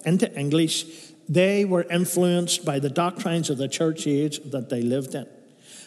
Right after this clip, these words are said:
And one such false doctrine was immortal soulism and the eternal conscious, uh, torment of sinners.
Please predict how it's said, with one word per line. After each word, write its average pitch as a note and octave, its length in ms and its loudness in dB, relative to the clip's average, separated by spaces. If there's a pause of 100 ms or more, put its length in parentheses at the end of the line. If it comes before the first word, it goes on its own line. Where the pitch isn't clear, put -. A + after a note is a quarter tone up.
And C#3+ 140 -2
one G3+ 420 4
such - 400 2
false E3 340 0
doctrine E3+ 680 -2 (1700)
was D3 440 2
immortal F3 540 2
soulism D3 720 0 (1000)
and C#3+ 160 -2
the D3 80 2
eternal F3 840 0
conscious, D#3+ 640 -4 (240)
uh, C3 200 -6
torment D3+ 600 -2 (560)
of C3 120 -4
sinners. - 720 -2